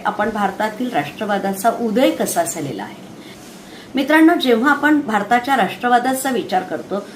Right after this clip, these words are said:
तर ही राष्ट्रवादाची भावना आपल्या भारतीय लोकांच्या मनात का निर्माण झाली,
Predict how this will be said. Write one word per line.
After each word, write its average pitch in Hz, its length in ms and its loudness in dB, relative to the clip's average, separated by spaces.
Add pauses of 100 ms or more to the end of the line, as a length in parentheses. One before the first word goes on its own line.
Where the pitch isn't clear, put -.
(140)
तर 277 40 2
ही 277 120 6
राष्ट्रवादाची 254 720 0
भावना 254 260 0
आपल्या 240 240 2
भारतीय 233 340 -4
लोकांच्या 214 420 -4
मनात 226 160 -2 (160)
का 220 140 6
निर्माण 233 400 4
झाली, 220 260 -4